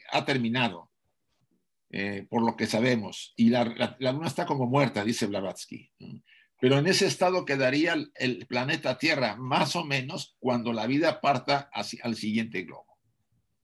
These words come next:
Bien, por eso abajo dice cuarenta y nueve razas, hay cuarenta y nueve manús. Aquí más o menos en el lado derecho está toda la descripción que viene en, las, en la hoja que les envié, para que ustedes lo lean con calma y lo identifiquen.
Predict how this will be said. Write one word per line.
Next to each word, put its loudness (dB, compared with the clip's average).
Bien, 6
por 6
eso 6
abajo 6
dice 2
cuarenta 4
y 2
nueve 4
razas, 4
hay 2
cuarenta -2
y -4
nueve 2
manús. -20
Aquí -2
más 2
o -2
menos 0
en -2
el 0
lado 6
derecho 0
está -2
toda 4
la 4
descripción 0
que 4
viene 4
en, 0
las, 4
en 2
la 4
hoja 0
que 0
les 0
envié, 0
para -2
que -4
ustedes 0
lo 2
lean 2
con -2
calma 0
y 2
lo 2
identifiquen. 0